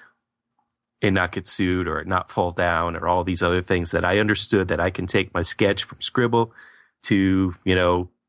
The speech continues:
construction administration and all the way through, and I understand all of those." That was for me. That's what I wanted to do. Uh, you call it, you know, and, and I, I don't necessarily think that you were taking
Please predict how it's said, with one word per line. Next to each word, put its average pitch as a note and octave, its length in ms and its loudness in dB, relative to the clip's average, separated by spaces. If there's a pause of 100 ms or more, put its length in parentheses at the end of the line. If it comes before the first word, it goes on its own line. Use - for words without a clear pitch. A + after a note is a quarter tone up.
(120)
construction G#2+ 560 -2
administration F#2+ 720 -2
and E2+ 160 -6
all F#2+ 160 2
the F#2+ 80 0
way F#2 160 2
through, F2+ 420 0
and F2+ 100 -2
I G2 140 2
understand G2+ 540 0
all - 100 -2
of - 100 -8
those." - 220 -6 (560)
That A2 220 2
was C#3 120 0
for - 160 -10
me. B2 300 -2 (480)
That's G2 240 -2
what G2+ 220 0
I A2 200 2
wanted F2 360 -2
to C#2+ 80 -10
do. - 260 -8 (1120)
Uh, - 120 -8 (360)
you B2 320 4
call A2+ 260 2
it, A#2 100 -4
you A2 80 4
know, F#2 260 0 (640)
and, G2 260 0
and G2 140 0
I, G2+ 160 0
I G#2 60 0
don't G#2 280 -4 (140)
necessarily F#2+ 680 0
think G2 280 -2
that G2 140 -4
you G2 100 -2
were F#2 100 2
taking F2+ 540 -2